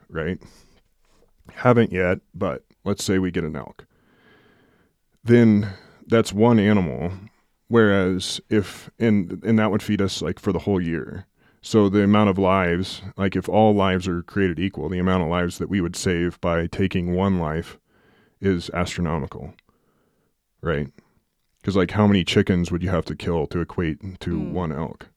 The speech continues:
Speaker 2: Mm.
Speaker 1: Or how many plants would you have to eat that sacrificed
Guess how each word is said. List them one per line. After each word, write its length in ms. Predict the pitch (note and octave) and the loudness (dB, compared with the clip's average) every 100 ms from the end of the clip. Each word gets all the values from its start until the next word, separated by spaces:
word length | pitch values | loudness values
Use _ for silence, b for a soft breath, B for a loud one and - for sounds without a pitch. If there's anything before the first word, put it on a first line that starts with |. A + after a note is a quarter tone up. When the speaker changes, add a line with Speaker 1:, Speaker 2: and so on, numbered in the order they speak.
| B G2 | B -8
Speaker 2:
Mm. 100 | G2 | 0
Speaker 1:
Or 120 | G2+ | 2
how 120 | G#2+ | 4
many 380 | G2+ F#2+ F2 E2 F#2+ - | 4 4 2 -2 -8 -10
plants 360 | - G#2 F#2 - | -2 0 0 -2
would 120 | F2+ | -6
you 80 | F2 | -4
have 160 | E2+ | -6
to 100 | - | -6
eat 300 | F#2 F2+ E2 - - | -6 -6 -6 -10 -6
that 360 | F2 E2+ - | -4 -4 -6
sacrificed 680 | - E2+ E2 - F2 E2 - | -4 -4 -4 -6 -4 -4 -8